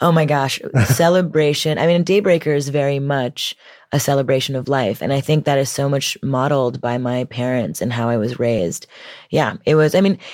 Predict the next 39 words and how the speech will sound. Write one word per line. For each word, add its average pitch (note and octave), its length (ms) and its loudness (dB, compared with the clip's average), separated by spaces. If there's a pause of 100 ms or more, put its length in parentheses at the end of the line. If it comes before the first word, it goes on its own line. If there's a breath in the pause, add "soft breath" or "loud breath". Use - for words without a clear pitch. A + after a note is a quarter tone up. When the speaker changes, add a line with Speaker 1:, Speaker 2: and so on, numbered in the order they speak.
(120 loud breath)
Speaker 1:
you G3+ 100 2
know, F#3 100 6
again, E3 640 2
there's, D#3 300 0
there's C#3+ 220 -2
two - 160 -4
parts C#3+ 280 -2
of D3 80 0
it, F#2 80 0
right? C3+ 260 0
So - 160 -6
everything C#3+ 320 0
was C#3 120 -2
celebrated, C3+ 680 0 (320 loud breath)
but D3+ 100 0
celebrated D3+ 540 2
in D3 120 -2
many C#3+ 220 0
ways, C3+ 580 0 (120)
which F#3 160 2
is F3 100 2
also E3 240 2
very, C#3+ 220 2
again, C3+ 260 0
Asian B2 240 -6
philosophy B2+ 440 -2
of, B2+ 100 -2
like, C3 200 -6 (120)
in, B2 240 -2
in, C3 320 0
in B2+ 220 0
winning, G#2 520 -2
in C#3+ 160 2
victory, F#2+ 640 -2
you E3 120 4
know? D3+ 320 2 (360 loud breath)
So, D3 460 2
you D3+ 100 -2
know, C3+ 240 0